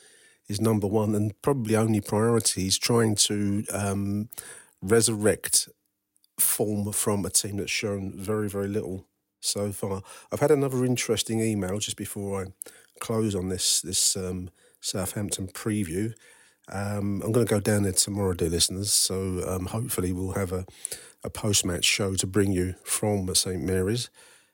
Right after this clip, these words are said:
Uh, Mill sitting obviously in twenty-first place, Southampton <laughs> in form, Southampton in fourth,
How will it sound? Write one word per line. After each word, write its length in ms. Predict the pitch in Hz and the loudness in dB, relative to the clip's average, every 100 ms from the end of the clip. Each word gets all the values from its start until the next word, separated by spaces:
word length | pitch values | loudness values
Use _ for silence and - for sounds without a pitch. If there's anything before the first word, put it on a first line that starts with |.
| _ - | _ -6
Uh, 260 | 95 98 | -2 0
Mill 240 | 110 107 92 | 4 4 4
sitting 340 | - 113 104 | 2 2 0
obviously 320 | 104 95 - | 0 2 2
in 80 | 95 | 2
twenty-first 680 | 90 107 98 90 110 101 - | 0 0 0 0 2 2 0
place, 300 | 95 101 92 | -2 -2 2
Southampton 1040 | - - 95 95 - 104 107 - - 104 - - - | 2 2 0 -2 -2 -2 0 -2 -2 -4 -4 -8 -4
<laughs> 240 | 160 131 | -4 -4
in 160 | 101 101 | -2 0
form, 360 | - 107 110 | 0 0 2
Southampton 760 | - 85 87 107 101 95 104 104 - - - - 98 | 2 0 0 2 2 0 -2 -4 -8 -14 -14 -8 -4
in 180 | 92 87 | -2 0
fourth, 640 | - 98 101 - - | 2 4 2 -2 -4